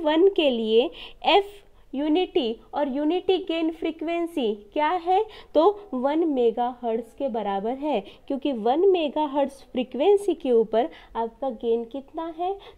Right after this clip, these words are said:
तो वन है, यूनिटी है। तो एफ यूनिटी, यूनिटी गेन फ्रीक्वेंसी क्या है आईसी सेवन फोर वन के लिए? तो वन मेगाहर्ट्ज के बराबर है। क्लियर है बच्चों? आपको फिलिंग द ब्लैंक्स में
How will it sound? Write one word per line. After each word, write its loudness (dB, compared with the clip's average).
तो 4
वन 0
है, -4
यूनिटी -2
है। -2
तो 4
एफ -2
यूनिटी, -2
यूनिटी -4
गेन -4
फ्रीक्वेंसी -6
क्या 0
है 2
आईसी 0
सेवन -2
फोर -2
वन -2
के -2
लिए? 2
तो 4
वन 2
मेगाहर्ट्ज 0
के -2
बराबर -2
है। -2
क्लियर 2
है 0
बच्चों? -4
आपको -2
फिलिंग -8
द -4
ब्लैंक्स -8
में -8